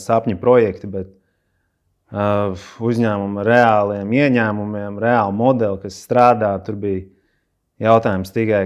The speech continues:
kā, kā vēl vairāk to visu, tā kā, iegriezt, lai viņiem strādātu vēl labāk tas viss. Tā kā, tā bija, tā kā, nezinu, super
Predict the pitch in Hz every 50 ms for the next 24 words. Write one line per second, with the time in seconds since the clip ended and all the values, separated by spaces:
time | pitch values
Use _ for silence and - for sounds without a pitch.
0 | 95 - 120 113 107 107 101 92 98 - _ _ - 117 113 107 101 104 101 98
1 | 104 110 110 113 104 92 87 - - 101 98 95 101 104 107 104 - - - 98
2 | 95 - 98 95 95 92 107 113 107 98 95 92 92 95 - - 104 98 95 98
3 | 98 98 95 95 - 110 107 104 101 98 95 92 92 - 110 110 101 98 95 95
4 | 95 95 92 _ - - - 104 104 101 - - _ _ _ _ _ _ _ _
5 | _ _ _ _ _ _ _ _ _ - 110 95 - 117 110 107 107 104 98 95
6 | - - - - - - 120 113 107 107 107 101 - - - 117 107 101 95 -
7 | - _ 110 110 113 107 98 98 95 92 90 90 - - 123 107 117 110